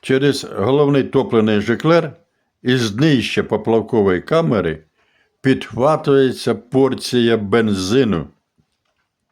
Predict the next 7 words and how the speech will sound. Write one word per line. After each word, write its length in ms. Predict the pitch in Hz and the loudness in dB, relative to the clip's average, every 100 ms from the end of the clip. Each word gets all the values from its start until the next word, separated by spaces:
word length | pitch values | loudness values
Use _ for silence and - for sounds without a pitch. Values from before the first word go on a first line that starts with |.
| _ _ - _ _ _ _ _ _ _ _ _ _ _ _ _ _ _ _ _ - | _ _ -20 _ _ _ _ _ _ _ _ _ _ _ _ _ _ _ _ _ -8
Чому 360 | 127 117 120 | -4 0 0
порція? 540 | - 160 156 - 90 80 - | 2 2 2 0 -4 -4 -10
Тому 340 | - 120 139 131 | -4 0 2 2
що 260 | - 110 104 - _ _ - | 0 -2 -2 -10 _ _ -4
різко 680 | 104 143 147 - - 101 95 _ _ _ _ _ _ _ _ _ - | 0 2 2 0 -2 -2 -4 _ _ _ _ _ _ _ _ _ -12
з'явився 640 | 82 120 123 117 101 110 | -2 0 2 0 0 -2
вакуум 520 | 104 175 - 95 78 | 0 0 0 -2 -4